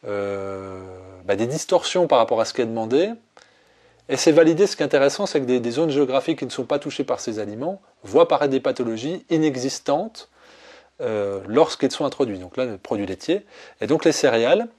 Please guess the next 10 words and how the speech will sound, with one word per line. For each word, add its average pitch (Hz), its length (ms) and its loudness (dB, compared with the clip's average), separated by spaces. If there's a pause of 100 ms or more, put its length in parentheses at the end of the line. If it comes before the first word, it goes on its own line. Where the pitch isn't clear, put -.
(880)
c'est-à-dire 117 360 0
avant, 123 140 2
on 147 100 0
en 117 100 -2
faisait 117 140 -4
une 120 100 -6
consommation, 120 1040 -4
somme 117 220 -6
toute, 139 180 -6
modérée, 117 400 0